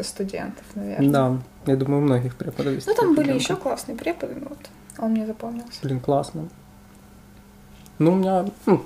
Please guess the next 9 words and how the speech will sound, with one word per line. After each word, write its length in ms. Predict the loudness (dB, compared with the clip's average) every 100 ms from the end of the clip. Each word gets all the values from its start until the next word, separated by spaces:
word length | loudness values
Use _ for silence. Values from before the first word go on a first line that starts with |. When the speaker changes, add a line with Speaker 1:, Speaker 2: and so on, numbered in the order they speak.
| 4
Speaker 2:
тоже 200 | 6 8
были 160 | 6 6
просто 280 | 4 2
хорошие 380 | 2 2 2 0
преподы, 400 | 0 0 2 2
но 440 | 4 4 4 2 0 -2 -6 -10 -20 -20 -10
так, 180 | -10 -10
что 80 |
прям, 340 | -6 -4 -4